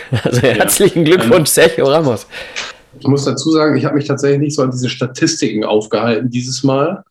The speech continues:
Speaker 2: also mit gelben und roten Karten, sondern auch von der Spielweise. Aber auch da, Sergio Ramos, ähm, ist ja immer wieder aufgefallen durch, hm, kleine Nicklichkeiten. Ich sag auch mal Champions League-Finale gegen, äh, Liverpool, wo er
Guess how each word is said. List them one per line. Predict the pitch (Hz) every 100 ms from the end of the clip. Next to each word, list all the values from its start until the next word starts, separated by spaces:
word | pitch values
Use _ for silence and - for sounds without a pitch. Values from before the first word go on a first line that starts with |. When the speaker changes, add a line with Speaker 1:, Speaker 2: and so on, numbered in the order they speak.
| _ _ _
Speaker 2:
also | - 110
mit | 113 113
gelben | 110 117 120
und | 113
roten | 123 123
Karten, | 127 123 117
sondern | 117 113 110 104
auch | 117 -
von | 113
der | 107
Spielweise. | - 120 123 - 90 98 -
Aber | 110 117 127
auch | 107 107 -
da, | 113 120
Sergio | - 110 -
Ramos, | 104 110 113 113 - _ _ _ _ -
ähm, | 104 98 98 101 135 -
ist | -
ja |
immer | 127 127 110
wieder | 107
aufgefallen | 104 - 110 107 104
durch, | 104 101 - -
hm, | 240 262 254
kleine | - 156 147
Nicklichkeiten. | 160 147 - 139 127 131 123
Ich | 127
sag | 139
auch | 127
mal | 120 117
Champions | 127 127 -
League-Finale | 117 - 117 113
gegen, | 110 110 110 110 135 - 147 -
äh, | 110
Liverpool, | 120 123 127 120 110
wo | 110
er | 110 104